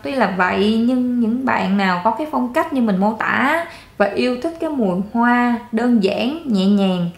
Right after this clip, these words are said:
sạch sẽ và không thích mùi hương nồng đậm á, hay là mùi hương có thể làm phiền mũi bạn và mũi người khác á, thì cũng thử qua em này.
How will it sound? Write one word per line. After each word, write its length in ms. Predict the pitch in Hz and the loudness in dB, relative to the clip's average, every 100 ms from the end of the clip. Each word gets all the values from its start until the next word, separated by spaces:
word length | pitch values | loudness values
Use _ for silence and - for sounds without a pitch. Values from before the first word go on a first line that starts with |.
| - - | -18 -20
sạch 240 | - 220 190 | -4 -4 -2
sẽ 460 | - 180 190 285 262 | 0 0 0 -2 0
và 140 | 196 | 0
không 320 | 190 254 240 | 0 0 2
thích 160 | 330 339 | 0 -2
mùi 180 | 220 196 | 0 2
hương 180 | 226 214 | 2 0
nồng 180 | 196 | 0
đậm 260 | 190 196 208 | 0 2 2
á, 140 | 254 269 - - - - - - - | 2 -2 -14 -20 -20 -20 -20 -20 -20
hay 180 | - 247 | -2 2
là 260 | 226 190 180 185 | 4 2 0 2
mùi 160 | 190 | 4
hương 200 | 240 240 | 4 4
có 80 | 294 | 2
thể 180 | 294 226 | 2 2
làm 220 | 226 185 - | 2 0 2
phiền 260 | 202 180 180 | 2 4 2
mũi 220 | 185 262 | 2 2
bạn 280 | 214 190 196 | 0 2 2
và 80 | |
mũi 220 | 175 180 269 | 4 2 2
người 200 | 220 214 | 0 0
khác 200 | 240 294 | -4 -2
á, 140 | 320 302 - - - - | -6 -6 -16 -20 -20 -8
thì 140 | - 185 | -4 -2
cũng 280 | 185 220 | 0 0
thử 240 | 240 196 233 | 0 -2 0
qua 120 | 254 | 0
em 180 | 214 208 | 2 2
này. 260 | 185 175 | 0 -4